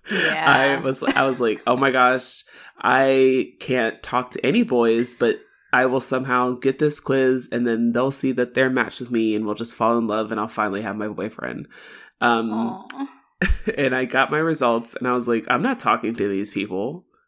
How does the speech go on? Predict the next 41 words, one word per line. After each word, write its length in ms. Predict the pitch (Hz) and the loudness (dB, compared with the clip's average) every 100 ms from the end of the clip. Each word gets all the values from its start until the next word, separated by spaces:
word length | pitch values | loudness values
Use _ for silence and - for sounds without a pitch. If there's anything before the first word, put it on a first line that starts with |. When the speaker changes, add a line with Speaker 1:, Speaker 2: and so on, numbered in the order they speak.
| _ _ _ _ _ | _ _ _ _ _
Speaker 2:
I 60 | 180 | 2
don't 180 | 226 - | 2 2
even, 260 | 143 139 | 0 2
like, 220 | 139 139 | 2 4
I 40 | 156 | 2
don't 120 | 269 | 2
even 100 | 220 | 2
think 140 | 170 | 2
they 100 | 160 | 2
know 140 | 143 156 | 4 4
who 100 | 160 | 4
I 100 | 127 | 2
am." 580 | 127 214 160 - 117 - | 4 4 4 2 -4 -2
<laughs> 80 | 240 - - - | -2 -2 -10 -12
Like, 80 | - | -4
<laughs> 0 | 254 226 - - 415 440 269 - 247 226 | -2 -2 -4 0 0 4 4 6 4 4
it 120 | 226 | 2
was, 160 | 240 - | 0 2
like, 200 | 208 - | 0 0
the 80 | 196 | 0
most, 280 | 180 190 | 0 0
like, 140 | 180 156 - - - | -2 -4 -10 -18 -6
random 560 | 127 127 135 151 147 143 | 2 4 4 2 0 0
people 480 | 131 120 139 151 | 0 0 0 0
that, 220 | 156 127 123 | 2 0 2
like, 360 | 120 120 - - - - - - _ _ _ _ _ | 0 -2 -8 -20 -20 -20 -20 -20 _ _ _ _ _
like, 220 | 139 123 | 0 2
I 160 | 127 127 | 4 2
just 220 | 123 123 | 2 0
had 140 | 120 120 | 0 2
no 120 | 120 | 0
classes 500 | 117 143 143 143 139 | 0 0 0 -2 -2
with, 180 | 143 139 | 0 2
no 120 | 131 | 0
interaction 640 | 117 120 120 113 117 - 127 | -2 -2 0 2 0 -2 -2
with, 180 | 131 127 | -2 0
where 120 | 120 | 0
I'm 120 | 113 | 0
like, 180 | 101 82 - | -2 -4 -4
Speaker 1:
Mm. 100 | 120 | -6
Speaker 2:
"Ugh, 180 | - | -8